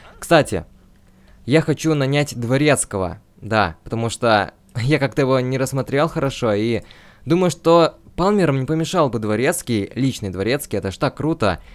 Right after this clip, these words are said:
У них тем более очень большой дом, и я внизу сделал им... Сделал спальню для дворецкого, <laughs> потому что... Потому что места наверху нету, пришлось сделать в подвале, и... Короче говоря, у нас будет свой личный раб.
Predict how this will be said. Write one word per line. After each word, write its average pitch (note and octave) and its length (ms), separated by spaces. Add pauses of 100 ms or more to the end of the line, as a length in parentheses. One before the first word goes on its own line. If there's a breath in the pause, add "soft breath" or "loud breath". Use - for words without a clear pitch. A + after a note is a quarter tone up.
(160 loud breath)
У A2+ 40
них A#2+ 100
тем B2 140
более A#2+ 200
очень A2+ 480
большой A2+ 380
дом, A#2+ 380
и G#2+ 240 (440 loud breath)
я C3 240
внизу C3+ 340
сделал B2 320
им... A2 280 (280)
Сделал G2+ 520 (160)
спальню G#2 640
для G#2 260
дворецкого, G2+ 720 (180)
<laughs> G2+ 180
потому A#2+ 240
что... A#2 280 (580 loud breath)
Потому C#3+ 160
что D3+ 160
места E3 320
наверху C#3 320
нету, D#3 360
пришлось A#2+ 300
сделать A#2 220
в - 40
подвале, B2 560
и... G2+ 440 (880)
Короче A#2+ 300
говоря, A2+ 300
у B2+ 40
нас A2+ 160
будет G#2 260
свой G2+ 180
личный G2+ 340
раб. G2+ 280